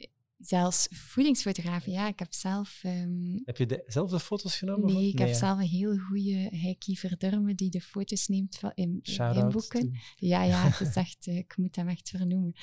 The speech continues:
Speaker 2: Ja.
Speaker 1: Eh, allee, ik wil hem, ik wil het, eh, doen.
Speaker 2: Ja.
Speaker 1: Maar dat is ook heel, dat is echt ook iets
Speaker 2: Oké.
Speaker 1: heel specifiek, want je moet dat maar een keer zelf <laughs> proberen als
Speaker 2: Ja,
Speaker 1: je iets
Speaker 2: ja.
Speaker 1: klaarmaakt. Ja.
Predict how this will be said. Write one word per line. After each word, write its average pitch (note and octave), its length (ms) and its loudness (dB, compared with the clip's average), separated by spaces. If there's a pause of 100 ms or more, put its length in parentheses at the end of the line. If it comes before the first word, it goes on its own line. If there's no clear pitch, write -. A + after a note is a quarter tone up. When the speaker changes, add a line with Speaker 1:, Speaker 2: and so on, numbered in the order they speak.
(140)
Speaker 2:
Ja. B2 180 -6
Speaker 1:
Eh, F3 360 0
allee, F3 120 0
ik F3 160 -2
wil G#3 200 2
hem, F3 300 0
ik - 60 -20
wil F3 100 -4
het, - 460 -8
eh, E3+ 300 -4
doen. E3+ 280 0 (180)
Speaker 2:
Ja. B2 320 -2 (340)
Speaker 1:
Maar F#3 440 2
dat F#3+ 180 2
is - 80 2
ook A3 180 2
heel, F#3+ 480 4
dat F3+ 140 0
is - 80 -2
echt - 280 -6
ook G#3 140 -4
iets - 300 -2
Speaker 2:
Oké. - 120 -4
Speaker 1:
heel G#3 200 4
specifiek, - 640 -2
want F3+ 280 0
je - 60 -2
moet F3 140 -2
dat F#3 100 2
maar F3 120 2
een F3 80 2
keer F3 120 -4
zelf F#3+ 400 2
<laughs> - 60 0
proberen A3 680 6
als G#3+ 180 4
Speaker 2:
Ja, - 60 6
Speaker 1:
je G3+ 60 6
iets C3 100 4
Speaker 2:
ja. C#3+ 60 2
Speaker 1:
klaarmaakt. B3+ 640 2
Ja. G3+ 280 0